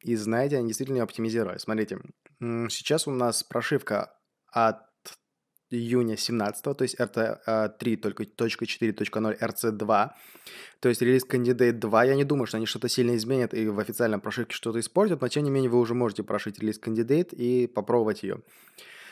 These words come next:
Суть в том, что это вот прошивка под Omni Next F семь тридцать два тридцать два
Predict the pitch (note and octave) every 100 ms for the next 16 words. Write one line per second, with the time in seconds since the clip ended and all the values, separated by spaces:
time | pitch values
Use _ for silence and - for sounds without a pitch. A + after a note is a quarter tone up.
0 | - D#3 D#3 E3+ D3+ C#3 C3 B2+ A#2+ B2
1 | B2 C#3 - G#2+ A#2+ A#2+ A#2+ C3 F3 -
2 | - - - - A#2 - - D#3+ E3 B2+
3 | A#2 A#2 B2 A2 G#2 - G2+ G#2 C3+ A#2+
4 | -